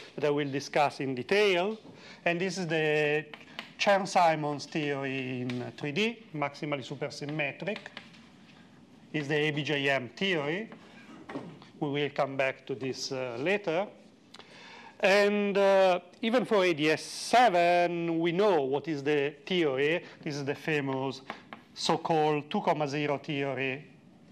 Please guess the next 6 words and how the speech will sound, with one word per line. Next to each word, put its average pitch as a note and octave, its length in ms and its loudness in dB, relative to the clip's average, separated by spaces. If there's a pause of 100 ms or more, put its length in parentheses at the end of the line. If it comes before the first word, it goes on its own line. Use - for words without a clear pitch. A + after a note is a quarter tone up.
(1500)
in D3 100 -2
six C#3+ 240 -6
D. F3+ 380 0 (840)
It's - 100 -16
not G#3+ 140 4
Lagrangian, F3+ 920 2